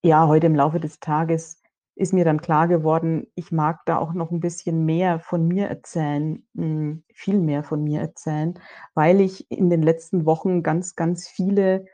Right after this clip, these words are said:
Erfahrungen gemacht habe, die dazu natürlich beitragen.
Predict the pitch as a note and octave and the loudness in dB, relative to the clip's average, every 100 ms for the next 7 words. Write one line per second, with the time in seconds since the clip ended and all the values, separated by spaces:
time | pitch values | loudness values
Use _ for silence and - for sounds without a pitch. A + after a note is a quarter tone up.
0 | _ - E3+ - D#3+ F3+ F#3 F3 F3 E3 | _ -4 -2 0 2 2 0 0 0 -2
1 | D#3+ - - F3 E3 E3+ E3 E3 E3+ E3 | -4 -6 -6 -2 0 2 0 -2 -2 -2
2 | E3 - F3 E3 - E3 E3 - D3+ D#3+ | -2 -2 -4 -4 -4 -4 -4 -2 0 0
3 | F#3+ F#3 C#3+ C#3+ C#3+ C#3 C3+ | -2 -4 -4 -4 -4 -6 -8